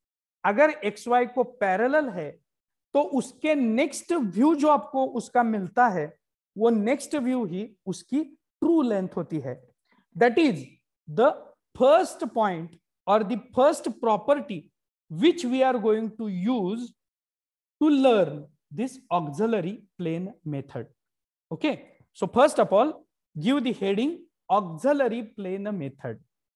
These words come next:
Auxiliary plane method, auxiliary plane method, A U X I double L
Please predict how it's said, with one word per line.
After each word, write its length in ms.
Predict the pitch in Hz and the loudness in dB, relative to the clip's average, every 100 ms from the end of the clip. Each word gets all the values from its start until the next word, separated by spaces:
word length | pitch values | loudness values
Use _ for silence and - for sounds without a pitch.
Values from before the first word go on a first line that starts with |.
| _ _ _ _ _ _ _ _ - | _ _ _ _ _ _ _ _ 2
Auxiliary 800 | 185 156 135 175 247 240 196 226 _ _ - | 2 2 -2 0 2 2 0 -8 _ _ -10
plane 400 | 180 175 175 214 _ | -6 -6 -8 -12 _
method, 460 | 160 143 147 127 - _ _ _ _ _ _ _ _ _ _ _ _ _ _ - | -8 -8 -8 -10 -10 _ _ _ _ _ _ _ _ _ _ _ _ _ _ -6
auxiliary 720 | 156 123 147 226 214 156 196 _ _ _ | -4 -4 -4 -2 -2 -2 -10 _ _ _
plane 340 | 170 165 170 196 | -8 -8 -8 -8
method, 360 | 143 131 131 - _ 190 | -10 -12 -16 -16 _ -2
A 280 | 220 240 254 | 0 0 -2
U 460 | 190 202 220 269 - 185 | -4 -4 -6 -8 -10 -8
X 460 | 202 - - - - | -8 -10 -20 -20 -6
I 380 | 175 160 160 254 - _ _ _ _ _ _ - 143 135 | -4 -2 -4 -8 -18 _ _ _ _ _ _ -16 -12 0
double 340 | 196 240 247 | 2 4 2
L 220 | 170 170 | 0 -4